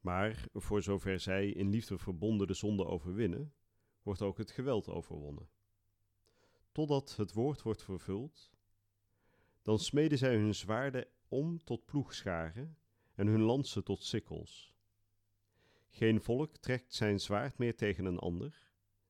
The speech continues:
en niemand oefent zich voor de strijd. Nou, dat was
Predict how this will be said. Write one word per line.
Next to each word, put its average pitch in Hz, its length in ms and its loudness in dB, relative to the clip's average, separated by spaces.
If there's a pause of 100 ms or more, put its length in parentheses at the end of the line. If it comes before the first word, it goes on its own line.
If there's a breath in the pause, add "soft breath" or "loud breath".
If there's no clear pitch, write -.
(460)
en 98 160 2
niemand 160 380 6
oefent 131 300 2
zich - 400 -2
voor - 200 -2
de 95 60 -2
strijd. 78 600 -8 (3500 loud breath)
Nou, 80 140 -12
dat - 140 -12
was - 560 -6